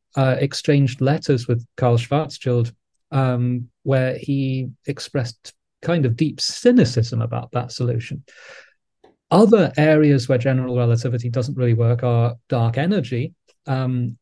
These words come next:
where you have this weird effect that the expansion of the universe appears to be accelerating, and there's nothing within general relativity, as Einstein originally posited it, to explain that,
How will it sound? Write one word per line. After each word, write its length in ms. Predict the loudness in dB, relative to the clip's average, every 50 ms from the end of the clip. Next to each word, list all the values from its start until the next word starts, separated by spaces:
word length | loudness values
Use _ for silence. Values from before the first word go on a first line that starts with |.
| _ _
where 180 | -2 -2 0 0
you 220 | -2 -2 -4 -4 -4
have 300 | -4 -4 -4 -4 -4 -4
this 220 | -4 -6 -6 -4
weird 400 | -2 0 2 2 4 4 2 0
effect 320 | -2 -2 -4 -4 -6 -6
that 120 | -8 -8 -4
the 100 | -4 -4
expansion 600 | -4 -4 -2 -2 -2 0 -2 -2 -2 0 2 2
of 80 | 2
the 80 | 2 2
universe 400 | 2 2 2 2 2 0 0 -2
appears 300 | -4 -4 -4 -4 -4 -4
to 60 | -4 -6
be 60 | -6
accelerating, 760 | -4 -2 0 0 2 2 2 0 0 -2 -4 -6 -4 -2 -2
and 160 | 0 0 0
there's 240 | 0 -2 -4 -8 _ _ _ _ -8
nothing 560 | -4 -2 0 0 0 -2 -4 -4 -4 -2 0 0
within 600 | 2 2 2 0 0 -2 0 0 -2 -2 -4 -6 _
general 380 | -6 -6 -4 -4 -2 -2 -2
relativity, 580 | 0 0 0 -2 -2 -4 -4 -6 -6 -6 -4 -4
as 160 | -4 -4 -4 -6
Einstein 480 | -4 -4 -4 -4 -4 -4 -2 0 2 2
originally 680 | 2 2 2 0 -2 -2 -2 0 0 0 0 -2 -4 -6 _ _ _ _
posited 480 | -4 -2 -2 -2 -2 -4 -4 -4 -4 -4
it, 220 | -4 -6 -8 -14 -20 -20 -20 -20 _ _ _ _ _ _ _ _ -4
to 280 | 0 2 2 2 2 0
explain 420 | -2 -6 -4 -2 0 2 2 2 2
that, 200 | 2 0 -2 -4